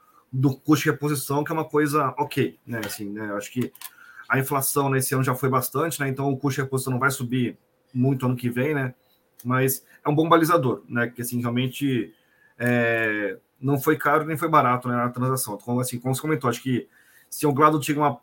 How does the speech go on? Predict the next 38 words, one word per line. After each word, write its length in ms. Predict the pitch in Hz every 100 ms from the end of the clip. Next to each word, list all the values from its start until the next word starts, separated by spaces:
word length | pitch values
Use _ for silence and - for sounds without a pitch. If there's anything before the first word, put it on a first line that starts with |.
| _ _
uma 180 | 123 127
vontade 540 | 120 131 127 127 131 135
maior 300 | 123 123 120
de 100 | 120
vender 300 | 127 120 120
do 100 | 123
que 80 |
o 80 | 131
outro, 380 | 120 131 135 131
de 100 | 123
comprar, 400 | 131 127 127 135
então 380 | 143 151 156 151 _ _ _ _ _
deveria 300 | 135 135 147
ter 80 | 147
um, 540 | 156 156 139 123 120 120
um 100 | 131
desconto 380 | 127 - 135 139
ali, 160 | 123
mas 280 | 101 98 98
acho 160 | 110 -
que 400 | 139 127 120 - _ _ _ _
essa 260 | 123 135
call 200 | 135 131
e 20 | 131
essa 180 | 131
put, 360 | 123 123 131 135
acho 120 | 135
que 80 | 135
meio 120 | 139
que 60 | 131
seguraram 460 | 143 143 127 131
os 100 | 131
preços 320 | - 123 123 120
de 120 | 120
ficarem 260 | - 123
muito 240 | 120 127 127
longe 260 | 117 120
do 400 | 120 120 113 98